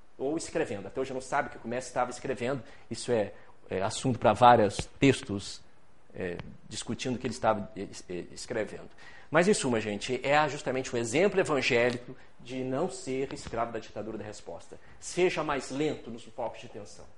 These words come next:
Nós estaremos economizando muitos aborrecimentos para nós e para as pessoas que mais amamos. Porque elas também irão nos machucar. As pessoas que mais nos machucam são justamente aquelas pessoas de convivência íntima. Porque nós não temos,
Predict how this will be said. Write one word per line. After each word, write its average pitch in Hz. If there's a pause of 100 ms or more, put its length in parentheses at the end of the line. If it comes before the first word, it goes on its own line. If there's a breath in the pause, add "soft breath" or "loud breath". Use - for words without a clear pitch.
(300)
Nós 117
estaremos 131
economizando 135
muitos 170
aborrecimentos 120
para 107
nós 123 (240 loud breath)
e 127
para 131
as 143
pessoas 131
que -
mais 147
amamos. 87 (220 soft breath)
Porque 165
elas 208
também 190
irão 196
nos 147
machucar. 110 (180 loud breath)
As -
pessoas 226
que -
mais 208
nos 175
machucam 110 (220 loud breath)
são 175
justamente 180
aquelas 170
pessoas 151
de 143
convivência 160
íntima. 95 (380 soft breath)
Porque 185
nós 180
não 196
temos, 196